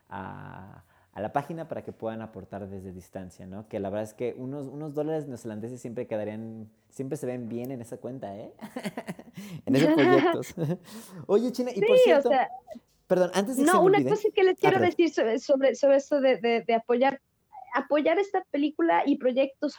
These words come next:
Speaker 2: similares a este, no solo este, no es diferente a lo que está haciendo Letras Latinas, es darle empuje a una voz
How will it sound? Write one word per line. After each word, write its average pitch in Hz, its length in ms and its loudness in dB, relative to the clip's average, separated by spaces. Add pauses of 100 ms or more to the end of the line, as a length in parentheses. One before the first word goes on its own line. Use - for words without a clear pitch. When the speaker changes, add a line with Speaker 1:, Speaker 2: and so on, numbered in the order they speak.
Speaker 2:
similares 262 600 2
a 226 80 4
este, 226 240 -4
no 226 120 -2
solo 226 220 -2
este, 214 320 -2 (200)
no 262 180 2
es 269 220 0
diferente 226 420 -2
a 214 60 0
lo 196 100 -2
que - 100 -20
está - 180 -6
haciendo 196 640 0 (180)
Letras 196 380 0
Latinas, 247 540 -2 (340)
es 226 200 -2
darle 302 560 4 (180)
empuje 285 640 0 (160)
a 220 80 0
una 262 320 2
voz 294 520 0